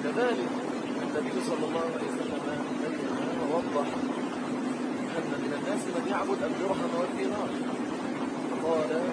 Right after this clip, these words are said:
"لما مسك الحي، تعس عبد الدينار،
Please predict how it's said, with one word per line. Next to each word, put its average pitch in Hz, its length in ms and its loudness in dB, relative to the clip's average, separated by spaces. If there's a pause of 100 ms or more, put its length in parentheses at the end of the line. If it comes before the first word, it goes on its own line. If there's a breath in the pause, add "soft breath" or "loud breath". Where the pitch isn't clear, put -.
(140)
"لما - 260 0
مسك - 220 -2 (120)
الحي، - 280 0 (1700)
تعس 214 260 2 (120)
عبد 190 240 -6
الدينار، - 420 -6